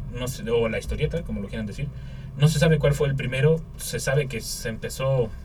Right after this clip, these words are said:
y probablemente no haya empezado ahí, haya empezado antes, solo que antes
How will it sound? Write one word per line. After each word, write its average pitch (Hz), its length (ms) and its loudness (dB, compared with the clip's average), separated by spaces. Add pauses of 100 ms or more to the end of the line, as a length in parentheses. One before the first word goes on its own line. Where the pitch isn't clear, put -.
(260)
y 143 140 2
probablemente 160 640 6
no 135 60 -2
haya 131 140 -2
empezado 117 360 -2
ahí, 110 220 0
haya 113 160 2
empezado 110 340 -2
antes, - 240 -4
solo 110 220 -4
que 110 80 -6
antes 107 300 -8